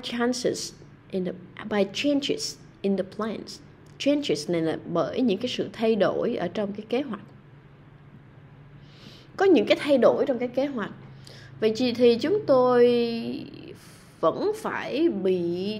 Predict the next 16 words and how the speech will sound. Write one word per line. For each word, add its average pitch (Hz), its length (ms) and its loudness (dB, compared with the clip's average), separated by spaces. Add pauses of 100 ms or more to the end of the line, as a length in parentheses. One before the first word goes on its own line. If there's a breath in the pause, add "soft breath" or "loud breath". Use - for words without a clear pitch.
trì 180 340 -2 (140)
hoãn. 208 400 -12 (580)
À, 180 140 -8 (520 loud breath)
chúng 339 220 -6
tôi, 233 340 2 (360 loud breath)
chúng 359 140 0
tôi 277 200 10
đã 208 380 6
hy 302 260 4
vọng 196 360 2
là 190 100 2
tìm 208 520 4
được 185 120 2
cái 247 220 -6
dự 185 160 0
án 233 500 -6